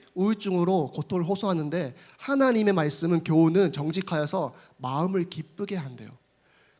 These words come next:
그리고 "여호와의 계명은 순결하여 눈을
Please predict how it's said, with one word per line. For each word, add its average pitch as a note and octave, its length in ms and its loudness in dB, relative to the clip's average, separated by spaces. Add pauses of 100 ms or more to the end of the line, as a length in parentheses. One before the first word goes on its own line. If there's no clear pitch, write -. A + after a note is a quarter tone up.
그리고 F#3 560 2 (260)
"여호와의 G#3 380 6
계명은 F#3 400 4
순결하여 F#3+ 720 2 (300)
눈을 G#3+ 600 0